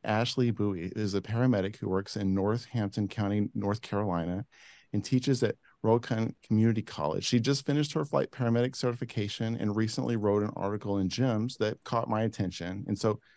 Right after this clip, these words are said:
we're really thrilled to have Ashley on the show today. It's gonna be fun talking to her about C P R, but tell me more about yourself. Did I miss anything?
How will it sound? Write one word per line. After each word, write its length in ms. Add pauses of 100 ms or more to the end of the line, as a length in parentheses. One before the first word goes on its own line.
(300)
we're 80
really 180
thrilled 300
to 80
have 360
Ashley 360
on 100
the 80
show 260
today. 460 (240)
It's 100
gonna 140
be 120
fun 460
talking 380
to 120
her 200
about 340
C 160
P 200
R, 280
but 300
tell 160
me 80
more 240
about 320
yourself. 380
Did 100
I 140
miss 240
anything? 500